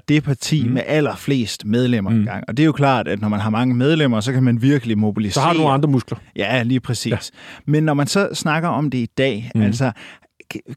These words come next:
Speaker 1: kan Socialdemokratiet noget særligt sådan kampagnemæssigt i forhold til de andre partier?
Speaker 2: Jamen, altså, man kan sige, det, det, der jo egentlig er, er interessant, synes jeg, at, at,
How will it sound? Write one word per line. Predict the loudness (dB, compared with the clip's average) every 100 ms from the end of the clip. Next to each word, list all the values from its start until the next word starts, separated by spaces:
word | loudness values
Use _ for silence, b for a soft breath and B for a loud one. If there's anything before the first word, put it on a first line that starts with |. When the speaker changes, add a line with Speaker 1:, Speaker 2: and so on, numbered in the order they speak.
| -2
Speaker 1:
kan | 2 4 4
Socialdemokratiet | 2 0 0 0 0 2 0 0 -4 -2 2 4 4 4
noget | 4 2 0
særligt | -2 0 2 2 2 0
sådan | 0 0 0 -2
kampagnemæssigt | -4 -4 -4 -2 2 4 4 2 0 -2 -4
i | -4
forhold | -2 0 2 0
til | 0 -2 -2
de | -2
andre | 0 0 0 -2 B B _
partier? | -6 -4 -4 -2 -4 -6 -14 -16 B B B -2
Speaker 2:
Jamen, | 0
altså, | 0
man | 0
kan | 0
sige, | 0 0
det, | -2 -4 0
det, | 2
der |
jo | 4
egentlig | 4 2
er, | 2 -2 -2
er | -2
interessant, | -2 -2 -2 -2 0
synes | 0 0
jeg, | 0
at, | -2 -2 -4 -4 -4
at, | -4